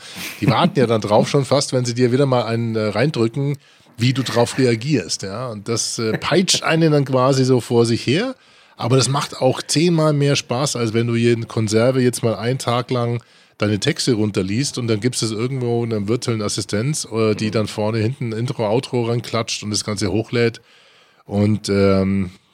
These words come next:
Speaker 1: nee, das ist, das ist, ähm, hat auch seine Rechtfertigung, aber das andere macht mehr Spaß, hab ich
Speaker 2: Ja.
Speaker 1: das Gefühl.
Speaker 2: Genau,
Speaker 1: Ja.
Speaker 2: ist auch nicht mein Ding. Also lieber, lieber, ich schma-,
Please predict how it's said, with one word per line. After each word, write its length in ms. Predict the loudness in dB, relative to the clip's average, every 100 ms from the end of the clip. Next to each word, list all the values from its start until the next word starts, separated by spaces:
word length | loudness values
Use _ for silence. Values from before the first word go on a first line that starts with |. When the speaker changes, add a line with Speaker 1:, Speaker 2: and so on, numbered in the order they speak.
| _
Speaker 1:
nee, 220 | -8 -6 -6
das 240 | -6 -4
ist, 420 | -4 -4 -6 -10 -12
das 220 | -10 -8
ist, 380 | -10 -10 -14 -16
ähm, 280 | -16 -16 -18 _ -6
hat 160 | -2
auch 160 | 0 2
seine 220 | 2 0
Rechtfertigung, 600 | -2 -2 -2 -2 -8 -6
aber 300 | -4 -4 -6 _ _ _ _ -16
das 120 | -12
andere 200 | -8 -8
macht 240 | -8 -10
mehr 120 | -10 -8
Spaß, 360 | -8 -10 -12
hab 80 | -6
ich 60 | -4
Speaker 2:
Ja. 60 |
Speaker 1:
das 160 | -4 -8
Gefühl. 400 | -12 -10 -10 -12 _ _ _ _ _
Speaker 2:
Genau, 240 | -8 -8 -14 -10
Speaker 1:
Ja. 60 |
Speaker 2:
ist 100 | -4
auch 80 | -4
nicht 140 | -4
mein 180 | -4 -4
Ding. 220 | -4 -6
Also 220 | -8 -10 -10 -8
lieber, 340 | -8 -6 -10 -14 -20 -18 -14 -2
lieber, 560 | 2 4 2 -2 -10 -14 -18 -18 -20 -12
ich 180 | -8 -6
schma-, 220 | -6 -10